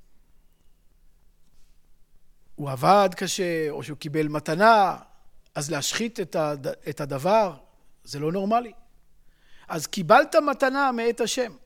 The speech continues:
חסד אלוקי, כוח של דיבור.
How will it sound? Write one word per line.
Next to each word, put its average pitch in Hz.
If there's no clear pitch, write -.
חסד 269
אלוקי, 254
כוח 233
של 233
דיבור. 226